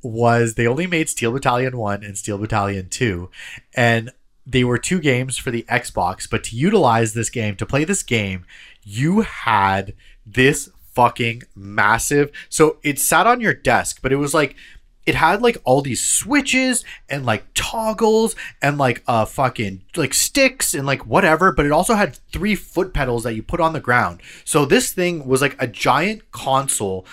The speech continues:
that was, like, three panels in front of you with, as I said, it had all these switches. It had, like, this eject button that was, like,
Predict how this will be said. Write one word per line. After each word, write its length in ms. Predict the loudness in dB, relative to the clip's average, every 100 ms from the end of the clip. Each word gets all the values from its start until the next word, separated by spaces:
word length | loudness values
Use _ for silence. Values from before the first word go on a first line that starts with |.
| -8
that 140 | -2 0
was, 100 | 2
like, 240 | 0 -2 -12
three 280 | -6 -4 -4
panels 560 | -4 -4 -2 -4 -6
in 160 | -8 -12
front 300 | -6 -2 -2
of 100 | -4
you 300 | -8 -12 -12 -16 -10
with, 160 | -8 -4
as 160 | -2 0
I 20 |
said, 200 | 0 0
it 40 | 0
had 140 | 0
all 160 | 0 -2
these 200 | -2 -2
switches. 360 | -2 0 -2
It 100 | 0
had, 160 | 0 2
like, 160 | 0
this 160 | -2 -4
eject 500 | -4 -2 0 0 0
button 300 | 0 0 0
that 140 | -2
was, 120 | -2 -2
like, 140 | -4